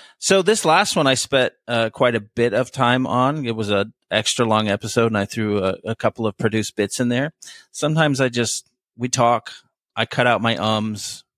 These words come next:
music in the beginning, music in the end, and then bada bing, bada boom, we're done. That's it. So it just kinda depends on how much time I have. But if I had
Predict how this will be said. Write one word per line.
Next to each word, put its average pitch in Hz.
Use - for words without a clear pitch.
music 131
in 131
the 123
beginning, 151
music 139
in 127
the 123
end, 123
and 113
then 110
bada 107
bing, 110
bada 104
boom, 101
we're 107
done. 92
That's 95
it. -
So 110
it 123
just 139
kinda 123
depends 113
on 104
how 107
much 98
time 92
I 104
have. 101
But 175
if 139
I 151
had 156